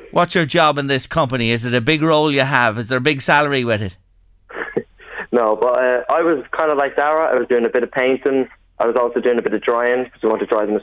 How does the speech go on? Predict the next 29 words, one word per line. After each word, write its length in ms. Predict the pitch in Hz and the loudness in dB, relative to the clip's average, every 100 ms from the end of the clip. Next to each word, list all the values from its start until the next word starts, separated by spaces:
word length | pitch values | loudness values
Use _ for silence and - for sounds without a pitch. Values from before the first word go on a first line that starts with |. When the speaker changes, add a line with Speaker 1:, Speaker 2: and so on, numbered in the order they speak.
| - | -6
Speaker 2:
quick 140 | 98 | -6
as 60 | 110 | -4
possible. 400 | 110 110 117 123 - _ _ - | -2 -4 0 -2 -2 _ _ -4
And 80 | 120 | 0
then 80 | 120 | 0
we 40 | |
were 160 | 120 120 - | 0 0 0
outlining 840 | 139 127 135 131 123 120 117 104 _ _ - | 0 2 0 0 0 2 0 -2 _ _ -4
also 580 | 117 117 117 117 113 107 | 0 0 0 0 0 0
that, 240 | 110 107 104 | 0 0 0
um, 400 | 107 101 98 87 _ _ _ | -2 -2 -4 -8 _ _ _
on 200 | - 143 143 | -2 0 0
the 40 | |
outlines 440 | 143 160 131 113 110 | 0 0 0 -2 -2
of 80 | |
the 80 | 104 - | -4 -2
smaller 320 | 110 110 107 | 0 0 2
ones, 200 | 101 98 - - | 0 -2 -6 -2
we 140 | 110 | 0
use 160 | 110 107 | 0 0
marker 320 | 110 107 - | -2 -2 -4
to 120 | - | -4
make 100 | 107 113 | -2 0
it 60 | |
look 140 | 113 107 | -2 -2
a 40 | |
bit 120 | 98 | -2
more 100 | 98 | -4
colourful. 400 | 92 92 92 92 | -2 -2 -2 -4